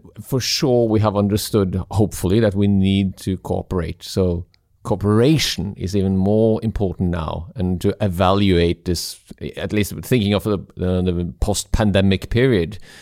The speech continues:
that both businesses but also authorities need to talk, what can we do better? How can we improve the situation? And I, I want to ask you this because I, from a non-E U member country like Norway, but closely integrated to the European e-, e-, economy,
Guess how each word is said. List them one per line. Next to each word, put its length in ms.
that 180
both 360
businesses 600
but 160
also 320
authorities 580
need 200
to 80
talk, 480
what 260
can 200
we 100
do 240
better? 340
How 140
can 160
we 100
improve 680
the 80
situation? 580
And 200
I, 120
I 140
want 200
to 100
ask 300
you 80
this 220
because 260
I, 440
from 320
a 80
non-E 960
U 220
member 400
country 480
like 200
Norway, 320
but 180
closely 380
integrated 480
to 100
the 120
European 460
e-, 140
e-, 320
economy, 520